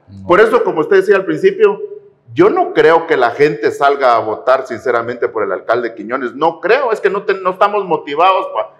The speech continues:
Speaker 2: para hacerlo.
Speaker 1: Y
Speaker 2: Si ni
Speaker 1: esto de
Speaker 2: siquiera da la cara, ni mucho menos.
Speaker 1: Y lo del basurero, se me olvidaba decirlo, es una fuente también de contaminación del Motagua, aquí por el río Las Vacas.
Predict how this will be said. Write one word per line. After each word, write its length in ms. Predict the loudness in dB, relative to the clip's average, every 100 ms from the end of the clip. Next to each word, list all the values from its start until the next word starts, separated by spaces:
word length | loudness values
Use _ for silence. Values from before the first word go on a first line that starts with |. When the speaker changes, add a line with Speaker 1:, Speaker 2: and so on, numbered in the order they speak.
| _
Speaker 2:
para 220 | 2 2
hacerlo. 540 | 2 2 2 2 -4 -8 -16 _
Speaker 1:
Y 80 | -2
Speaker 2:
Si 60 | 0
ni 80 | 2
Speaker 1:
esto 80 |
de 60 | 2
Speaker 2:
siquiera 240 | 2 2 2
da 100 | 2
la 220 | 2 2
cara, 240 | 0 0
ni 80 | -4
mucho 280 | -8 -6 -6
menos. 240 | -6 -10
Speaker 1:
Y 60 | -10
lo 140 | -8
del 100 | -8
basurero, 680 | -8 -10 -12 -8 -6 -4 -6
se 120 | -8
me 100 | -12
olvidaba 540 | -14 -10 -6 -6 -4 -6
decirlo, 580 | -8 -10 -8 -4 -2
es 380 | -2 -4 -10 -20 _ _ _ _ _ -12
una 260 | -8 -6
fuente 420 | -6 -4 -4 -2 -4
también 520 | -6 -10 -10 -10 -6
de 240 | -6 -4
contaminación 680 | -8 -10 -12 -14 -12 -10 -10
del 160 | -12 -14
Motagua, 680 | -6 -4 -2 -6 -8 -14 _ _ _ _ _ _
aquí 200 | -14 -10
por 120 | -8
el 80 | -6
río 200 | -4 -2
Las 180 | -4 -2
Vacas. 520 | -4 -2 -6 -6 -20